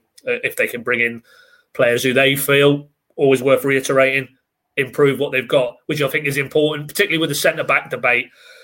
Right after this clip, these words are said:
You know, there's a lot of centre-backs possibly they could go out and bring in, but are they actually better than Gibson and Hanley and Zimmerman to a lesser extent? And, and would they, if it's a young, young player,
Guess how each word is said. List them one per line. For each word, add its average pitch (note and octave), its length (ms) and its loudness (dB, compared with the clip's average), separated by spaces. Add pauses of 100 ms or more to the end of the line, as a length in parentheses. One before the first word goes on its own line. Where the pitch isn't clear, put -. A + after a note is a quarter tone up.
(260)
You C#3 60 -2
know, B2+ 100 0
there's C3 160 -4
a D3 40 4
lot D3 240 2
of C3 120 -6 (300)
centre-backs C#3+ 520 -2
possibly C#3 360 -6
they C3+ 60 -6
could C#3+ 200 -8
go C#3+ 440 -2
out C#3 280 0
and C3+ 100 -14
bring C#3+ 280 -4
in, D3 420 0 (140)
but D3 140 -2
are D3 320 2
they C3+ 200 4
actually C#3 420 -4
better B2 360 -4
than A#2+ 340 -8 (100)
Gibson B2+ 480 -6 (160)
and A#2+ 140 -12
Hanley B2 560 -2 (180)
and A#2+ 140 -20
Zimmerman B2 420 -6
to C3 120 -8
a B2+ 40 -6
lesser B2 220 -4
extent? C3+ 320 -4 (340)
And, C3+ 260 -4
and C3 200 -2
would C#3 200 2
they, C3+ 220 2
if C3 100 -4
it's C#3+ 140 -8
a B2+ 100 -2
young, C3 400 -2
young C3+ 340 -4
player, A#2 360 0